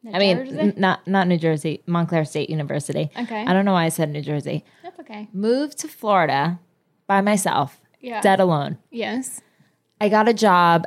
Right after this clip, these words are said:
Speaker 2: at Miami Beach Convention Center. I literally was going out twenty-four seven, like, crazy. I was, like, twenty-three, just graduated college, had no idea what I was doing with my life.
Speaker 1: Yeah.
Speaker 2: I mean, I still don't, but you know what I mean.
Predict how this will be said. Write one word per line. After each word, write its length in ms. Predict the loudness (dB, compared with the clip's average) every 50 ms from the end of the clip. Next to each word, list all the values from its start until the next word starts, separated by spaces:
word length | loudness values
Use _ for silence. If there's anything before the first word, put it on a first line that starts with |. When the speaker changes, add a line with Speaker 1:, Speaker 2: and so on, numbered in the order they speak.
| 0
Speaker 2:
at 320 | 0 2 4 4 4 4 4
Miami 300 | 4 4 6 6 6 6
Beach 260 | 6 4 2 2 0
Convention 420 | 0 2 2 4 4 2 2 0 2
Center. 320 | 2 0 0 0 0 0
I 80 | 0 2
literally 400 | 2 4 4 4 4 6 6 6
was 160 | 4 2 2
going 320 | 2 4 4 4 4 2 2
out 340 | 2 2 2 0 -2 -4 _ _ _ _ _ _ _ -8
twenty-four 460 | -4 0 2 2 2 2 2 0 -2
seven, 380 | 0 0 0 0 0 -2 -4 -2
like, 320 | -2 -2 -2 -4 -6 -10
crazy. 440 | -18 -10 -4 0 0 2 2 2 2
I 80 | 2 2
was, 160 | 2 2 2
like, 140 | 2 2 2
twenty-three, 440 | 2 2 4 4 4 4 2 2 4
just 260 | 2 2 2 0 0
graduated 400 | 0 0 2 2 2 2 0 0
college, 280 | 0 0 2 2 2 0
had 100 | 0 0
no 80 | 2 2
idea 200 | 2 2 2 2
what 120 | 2 2
I 20 |
was 100 | 0 0
doing 180 | 0 -2 -2 -2
with 100 | -4 -4
my 140 | -4 -4 -4
life. 320 | -2 -2 -2 -4 -4 -8 _ _ -14
Speaker 1:
Yeah. 300 | -10 -8 -8 -8 -8 -10 -14 _ _ -4
Speaker 2:
I 60 | 0
mean, 160 | 2 2 4
I 60 | 2
still 260 | 2 2 2 2 2
don't, 220 | 2 2 0 -2 -2
but 220 | -2 -2 -2 -2 0
you 80 | 0 2
know 60 | 2
what 100 | 0 0
I 40 | -2
mean. 220 | -4 -4 -6 -6